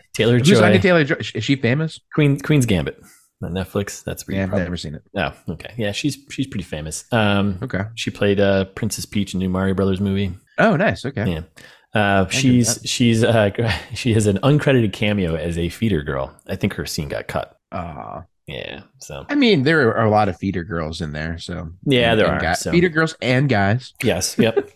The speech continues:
Speaker 2: <laughs>
Speaker 1: Covering, covering all aspects,
Speaker 2: Vampires
Speaker 1: so.
Speaker 2: don't just feed on one
Speaker 1: Yeah, they're
Speaker 2: kind of person.
Speaker 1: Yeah, they're, they, they don't care about gender.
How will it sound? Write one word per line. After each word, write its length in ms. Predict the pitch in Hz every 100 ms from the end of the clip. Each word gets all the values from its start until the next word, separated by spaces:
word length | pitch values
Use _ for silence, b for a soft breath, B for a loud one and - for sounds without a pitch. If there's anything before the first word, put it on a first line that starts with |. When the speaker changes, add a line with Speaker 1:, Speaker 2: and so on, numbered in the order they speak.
| 415 -
Speaker 2:
<laughs> 180 | -
Speaker 1:
Covering, 320 | - 104 95 98
covering 320 | - 104 98
all 160 | 85
aspects, 140 | 82 107 120
Speaker 2:
Vampires 220 | 151 151
Speaker 1:
so. 120 | 76
Speaker 2:
don't 300 | 127 131 139
just 320 | - 127 135 -
feed 240 | 117 117
on 160 | 113 101
one 680 | 92 101 107 113 117 120 - -
Speaker 1:
Yeah, 160 | 80
they're 240 | 87 107 107 - _ -
Speaker 2:
kind 180 | 113 120
of 60 |
person. 420 | 101 87 101 113 110
Speaker 1:
Yeah, 280 | 95 76 82 -
they're, 340 | 104 107 107 98
they, 360 | 107 98 107 -
they 80 | 101
don't 160 | 101
care 140 | 95 90
about 140 | 90
gender. 380 | - 73 76 -